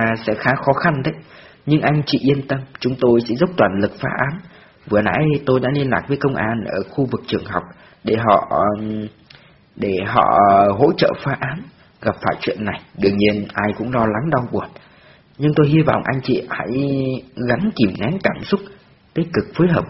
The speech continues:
với, à, chúng tôi." Lục Văn gật đầu lia lịa. Trương Lục lại nói: "Vì kẻ bắt cóc không nói rõ thời gian và địa điểm đưa tiền của tin nhắn, nên chúng tôi phải điều tra về độ tin cậy của tin nhắn này.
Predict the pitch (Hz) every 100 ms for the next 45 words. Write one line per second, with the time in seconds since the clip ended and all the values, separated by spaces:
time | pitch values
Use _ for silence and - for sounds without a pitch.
0 | - 120 135 160 139 - 131 143 113 -
1 | - _ _ _ _ _ - _ _ _
2 | _ 104 98 - 151 156 151 143 - _
3 | - - - 110 - 120 90 80 127 147
4 | 139 - - - _ 160 147 127 - 104
5 | - 107 110 143 208 - _ _ _ _
6 | _ _ _ _ - - - - _ 110
7 | 107 104 87 113 - 151 156 131 113 104
8 | 117 127 135 175 113 98 92 127 120 98
9 | 95 92 90 127 127 110 95 110 104 123
10 | 117 113 147 - - - 120 113 131 135
11 | 123 117 113 - 87 92 92 - 113 117
12 | 101 98 92 - 135 127 123 127 - -
13 | 120 135 160 151